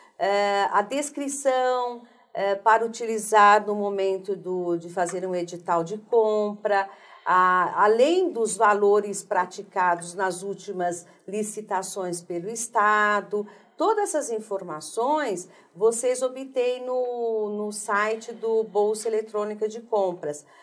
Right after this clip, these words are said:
Além do mais, você, se o município achar interessante, ele pode aderir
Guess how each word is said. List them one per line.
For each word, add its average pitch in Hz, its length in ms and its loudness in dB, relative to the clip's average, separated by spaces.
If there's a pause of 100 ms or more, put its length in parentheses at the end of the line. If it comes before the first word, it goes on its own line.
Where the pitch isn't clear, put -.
(140)
Além 226 500 4
do 254 160 -4
mais, 240 420 -2
você, 247 380 -8
se - 20 -8
o 240 60 -6
município 208 640 -8
achar 185 320 -8
interessante, 208 760 -6
ele 247 140 -12
pode 220 360 0
aderir 269 580 -6